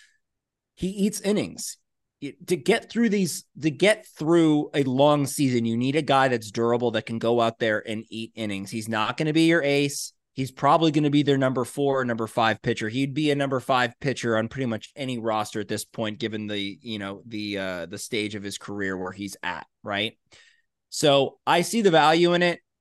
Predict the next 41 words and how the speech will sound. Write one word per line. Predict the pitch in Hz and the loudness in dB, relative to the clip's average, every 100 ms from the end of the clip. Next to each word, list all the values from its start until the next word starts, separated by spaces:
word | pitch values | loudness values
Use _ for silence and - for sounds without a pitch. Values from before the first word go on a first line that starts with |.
| _ - | _ 2
but | 147 131 127 _ _ _ _ _ - | 4 4 2 _ _ _ _ _ -2
yeah, | 131 95 | 0 0
I | 73 | -2
mean, | 131 127 131 | -6 -4 -2
if | 131 139 | 0 2
that's | 160 185 | 2 2
their | 185 139 - | 0 0 0
only | 104 123 170 180 | -4 -2 0 2
move, | 190 202 180 | 6 6 6
then | 147 | 2
yeah, | 123 101 98 | 0 -2 -2
that's | 117 | -4
a | 143 | -6
huge | 123 147 117 | 0 0 0
middle | 113 101 | -2 -4
finger | 110 101 | -4 -6
to | 95 | -8
the | 95 | -8
fans | 120 98 92 95 - 135 | -6 -4 -6 -10 -14 -14
because | 123 117 127 113 - | -8 0 0 0 -4
this, | 143 143 - | -2 -2 -4
the, | 131 165 - | -6 -4 -4
eh, | 160 147 - | -10 -10 -2
for | 170 | 2
all | 247 | 4
intents | 311 240 226 | 4 2 2
and | 180 | 2
purposes, | 202 226 151 135 | 0 0 -2 0
I | 147 | 2
thought | 165 - | 2 0
they | 190 | 0
were | 156 | 0
gonna | 151 143 | -2 -4
compete | 135 120 - 220 147 _ _ _ _ - | -4 -8 -4 -2 -2 _ _ _ _ -4
in | 165 156 | 0 0
twenty | - 170 165 | 0 -2 -2
twenty-three, | 139 165 147 196 262 135 131 - 156 | -2 -4 -2 0 0 0 -6 -8 -2
and | 147 | 2
they | 143 | 2
just | 135 165 - | 2 0 0
didn't. | 180 143 - | 0 0 -4